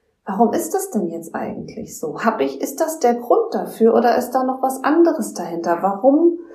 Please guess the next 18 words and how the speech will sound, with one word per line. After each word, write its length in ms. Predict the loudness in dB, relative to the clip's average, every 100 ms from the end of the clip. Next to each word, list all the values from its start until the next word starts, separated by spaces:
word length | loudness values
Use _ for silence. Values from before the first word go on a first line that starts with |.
| -10
was 260 | 2 2 4
kommt 300 | 2 2 2
denn 120 | 2
in 160 | 6 6
meinem 340 | 6 4 0
Kopf 280 | 2 2 2 -10 -12
für 200 | -8 0
Worte, 720 | 4 4 4 2 4 4 2 -8 _ _ _ _ _
wenn 180 | 6 6
ich 180 | 6 2
mich 200 | -2 2
so 140 | 0
fühle? 680 | 0 -2 -2 -2 -6 -8 -14 _ _ _ _ _ _ _ _ _ _ _ _ _ _ _ _ _ _
Das 140 | -8 -4
sind 180 | -2
dann 280 | 0 0 0
nämlich 300 | 2 2 2
oft 640 | 2 2 2 -10 -20 -20